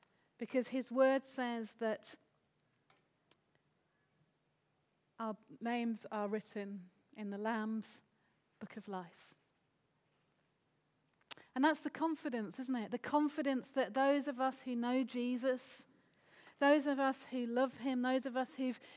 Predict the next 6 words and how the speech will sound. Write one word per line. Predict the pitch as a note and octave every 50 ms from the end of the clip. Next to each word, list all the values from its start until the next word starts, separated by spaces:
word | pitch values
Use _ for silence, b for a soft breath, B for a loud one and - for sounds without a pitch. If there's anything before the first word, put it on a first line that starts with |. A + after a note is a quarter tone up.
| B B B B
laid | B B3 B3+ C4+ C#4 C4
our | B3+ B3 A#3+
lives | B3 B3 B3 B3+ B3+ B3+ - - - - - - -
down | - B3 B3+ B3 B3 B3
for | - - -
him, | A3+ F#3 - B3+ B3 B3 - - A#3 A#3 G#3+